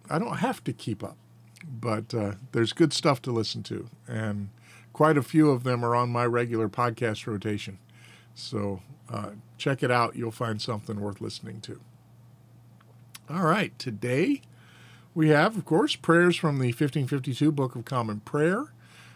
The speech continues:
We're gonna have a reading from John MacArthur's Daily Reading from the Life of Christ. As I mentioned yesterday, the devotional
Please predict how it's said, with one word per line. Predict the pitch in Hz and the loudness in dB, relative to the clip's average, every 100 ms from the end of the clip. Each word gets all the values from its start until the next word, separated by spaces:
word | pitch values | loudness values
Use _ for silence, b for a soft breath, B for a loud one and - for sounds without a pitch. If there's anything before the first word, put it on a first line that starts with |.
| B _ | B _
We're | - 123 | -4 -2
gonna | 120 | 0
have | 120 120 | 2 2
a | |
reading | 113 131 147 156 156 | 4 6 6 6 0
from | 131 | 0
John | 120 135 | 2 2
MacArthur's | 135 123 131 127 120 110 | 2 4 4 4 2 2
Daily | 117 135 131 | 2 4 4
Reading | 127 135 139 | 2 2 0
from | 131 120 | -4 -2
the | 113 | 0
Life | 123 127 | 0 -2
of | 123 | -8
Christ. | - - 131 120 - - | -8 0 2 0 -4 -6
As | 117 113 | -4 -2
I | 113 | -4
mentioned | 110 123 127 120 | -4 -6 -6 -6
yesterday, | 110 123 - 131 131 127 | -4 -6 -6 -4 -2 -2
the | 117 113 | -2 -2
devotional | 110 110 113 123 - 131 117 | -4 -4 -4 -4 -6 -4 -4